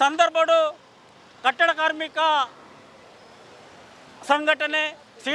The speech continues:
ಡಬ್ಲ್ಯೂ ಎಫ್ ಐ, ಸಿ ಐ ಟಿ ಯು ರೆಂಡು ಮೂಜಿ ಹಂತದ ಹೋರಾಟ ಮಲ್ತದುಂಡು. ಅಂಡ ಒವ್ವೇ ಒಂಜಿ ಈ ಜಿಲ್ಲಾಡಳಿತ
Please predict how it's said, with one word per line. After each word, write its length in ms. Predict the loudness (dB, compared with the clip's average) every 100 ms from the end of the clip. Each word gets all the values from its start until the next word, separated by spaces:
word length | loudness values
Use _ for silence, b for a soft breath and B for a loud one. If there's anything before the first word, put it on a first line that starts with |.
| 0
ಡಬ್ಲ್ಯೂ 240 | 0 -2
ಎಫ್ 140 | -4 -4
ಐ, 40 | -6
ಸಿ 80 | -4 -2 -2
ಐ 40 | -2
ಟಿ 80 | -2
ಯು 100 | -2 -2 -4 -10 -12 -12 -20 -20 -20 -20 -20 -20 -20 -20 -20 -20 -2
ರೆಂಡು 160 | -2 -2 -2
ಮೂಜಿ 220 | -2 0
ಹಂತದ 260 | -2 -2 -4 -2
ಹೋರಾಟ 340 | 2 2 0 -2 -6
ಮಲ್ತದುಂಡು. 460 | -6 -8 -14 -16 -18 -20 -20 -20 -20 -20 -20 -4 -2
ಅಂಡ 100 | 0 2
ಒವ್ವೇ 180 | 4 2 2
ಒಂಜಿ 240 | -4 -6 -4 -6 -10 -18 -12
ಈ 60 | -6
ಜಿಲ್ಲಾಡಳಿತ 520 | 0 0 2 0 -2